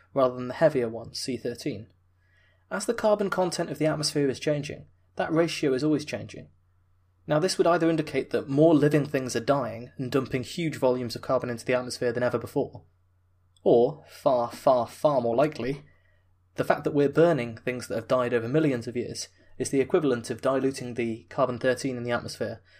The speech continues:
with a whole bunch of dead biosphere stuff. People talk about the carbon cycle as having changed before,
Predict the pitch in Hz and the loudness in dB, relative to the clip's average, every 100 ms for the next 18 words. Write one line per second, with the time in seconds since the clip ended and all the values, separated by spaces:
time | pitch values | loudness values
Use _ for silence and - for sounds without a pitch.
0 | _ 147 156 156 127 127 113 117 - 113 | _ 2 4 4 4 0 -2 -6 -2 -2
1 | 110 127 117 - 101 101 - - - _ | 4 4 4 -4 -10 -12 -14 -16 -20 _
2 | _ - _ _ - - _ _ _ _ | _ -20 _ _ -20 -20 _ _ _ _
3 | _ - _ - 302 294 285 269 220 185 | _ -20 _ 2 4 4 4 8 8 8
4 | - 156 285 220 147 143 135 135 127 - | 2 4 4 4 4 2 2 -4 -6 -6
5 | - 151 143 131 143 131 - - 127 - | -4 -2 -2 -4 -6 -6 -10 -4 -4 -4